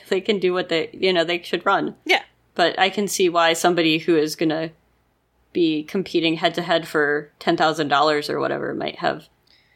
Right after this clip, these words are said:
Speaker 2: Well, but if s-,
Speaker 1: more
Speaker 2: but I
Speaker 1: complicated
Speaker 2: mean,
Speaker 1: feelings.
Speaker 2: not necessarily. If someone's trans, then they're taking whichever hormones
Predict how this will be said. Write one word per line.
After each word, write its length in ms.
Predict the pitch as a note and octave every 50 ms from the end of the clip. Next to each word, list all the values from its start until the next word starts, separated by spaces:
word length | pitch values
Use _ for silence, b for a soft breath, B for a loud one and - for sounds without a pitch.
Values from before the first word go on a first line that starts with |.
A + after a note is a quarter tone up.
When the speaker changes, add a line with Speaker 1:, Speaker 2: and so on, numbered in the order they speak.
| b b b b b b b -
Speaker 2:
Well, 180 | B4+ A#4+ C#4+ A#3+
but 140 | A3+ D#4 E4+
if 120 | E4+ E4+
s-, 120 | - -
Speaker 1:
more 460 | F3+ E3+ E3 D#3 E3 - D3+ D3 D3+ D3+
Speaker 2:
but 80 | -
I 20 | -
Speaker 1:
complicated 420 | E3+ D3 - - D#3+ F#4 F#4+ F#4
Speaker 2:
mean, 260 | F#4 F4+ F4+ F4 D#4+
Speaker 1:
feelings. 200 | - - - - E4+
Speaker 2:
not 80 | D#4+ C#4
necessarily. 560 | D4+ D4 C#4+ C4+ - - F4+ E4 B3 F#3+ F3+ G3
If 80 | A3+
someone's 680 | - - B3+ A#3+ A#3 A#3+ A#3 A#3 A#3 A3 - - - - _ _ _ _ _ _ _ _ _ _ _ _ _ _ _ _ _ _ _ _ _ _ _ _ _ _ _ _ _ _ _ _ _ _ -
trans, 580 | - - - D#4 F4 E4+ C#4 A3+ A3+ A#3+ C4 A#3
then 140 | B3+ B3
they're 120 | A#3+ A#3+ A3+
taking 420 | - - C#4 B3 - B3+ A#3+ A3+ A3
whichever 380 | A3+ - - A3+ A3 A3+ A3+
hormones 680 | A3 A3+ G#3+ G#3+ G#3+ G#3+ G#3+ G#3+ G#3 F#3+ - - -